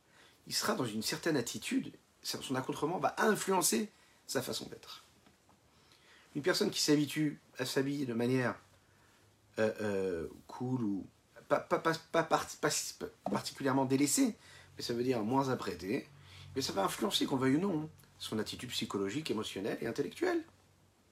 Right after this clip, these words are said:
Puis dans un relâchement, dans un détachement, bon, bah, tu, tu fais moins attention. La personne qui va s'habiller comme il faut, elle va prendre le sérieux de la situation et puis elle va elle-même être influencée par ce qu'elle est en train de porter.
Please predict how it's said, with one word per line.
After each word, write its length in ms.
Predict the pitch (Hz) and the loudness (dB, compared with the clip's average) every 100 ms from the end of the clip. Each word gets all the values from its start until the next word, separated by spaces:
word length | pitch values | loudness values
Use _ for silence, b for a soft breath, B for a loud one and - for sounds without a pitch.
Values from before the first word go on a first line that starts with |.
| _ - - - | _ -20 -20 -4
Puis 120 | 143 | -2
dans 180 | 131 117 | 0 0
un 100 | 110 | 0
relâchement, 560 | 101 110 113 104 - 120 | -2 0 0 0 0 -2
dans 180 | 92 | -2
un 60 | 95 | -4
détachement, 520 | 85 80 80 113 196 - B B B B | -4 -8 -6 -6 -6 -8 B B B B
bon, 140 | - 294 | -4 -4
bah, 180 | - - | -4 -8
tu, 260 | - - | -10 -12
tu 80 | - | -10
fais 140 | - | -6
moins 160 | 135 165 | -2 -2
attention. 360 | - - - - - - _ _ _ | -4 -8 -10 -12 -18 -20 _ _ _
La 60 | |
personne 240 | - - 147 | -14 -8 -6
qui 120 | - | -6
va 80 | 107 | -6
s'habiller 340 | - 90 104 | -4 -4 -4
comme 200 | 90 90 | -2 -4
il 80 | 80 | -4
faut, 260 | - 339 269 B B B B | -2 -2 -4 B B B B
elle 100 | - | -6
va 80 | 98 | -6
prendre 300 | - 110 95 | -4 -2 -2
le 80 | 92 | -2
sérieux 300 | - 101 104 | -2 -2 -2
de 40 | |
la 80 | 95 | -2
situation 560 | - - - - - 170 | -6 -8 -8 -8 -6 -8
et 60 | |
puis 180 | - - | -6 -4
elle 100 | 104 | -2
va 240 | 95 240 - - | 0 -4 -4 -2
elle-même 480 | 123 175 339 - - b b b b b _ | 0 2 0 -2 -8 b b b b b _
être 160 | - 123 | -4 -4
influencée 380 | 110 117 - | -2 -4 -2
par 100 | 117 | -4
ce 80 | 98 | -6
qu'elle 80 | 90 | -6
est 80 | 85 | -8
en 60 | |
train 160 | 78 92 | -8 -10
de 80 | 85 | -10
porter. 280 | 78 - | -14 -18